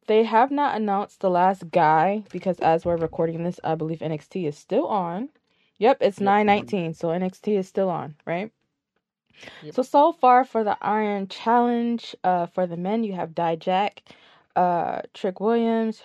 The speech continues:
Speaker 1: Josh Briggs, uh, uh, Braun Breaker,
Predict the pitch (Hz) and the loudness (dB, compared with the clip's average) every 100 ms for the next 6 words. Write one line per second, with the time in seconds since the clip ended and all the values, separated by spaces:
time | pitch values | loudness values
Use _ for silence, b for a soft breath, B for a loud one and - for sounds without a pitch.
0 | - - 185 175 165 - 208 220 226 226 | -20 -10 -6 -4 -6 -10 -4 -2 0 -2
1 | 214 _ - 170 165 - - _ _ _ | -4 _ -10 -6 -6 -8 -10 _ _ _
2 | _ _ _ - 190 175 165 185 185 190 | _ _ _ -2 0 0 -2 0 0 0
3 | 220 254 247 240 240 240 | -2 -2 0 0 2 0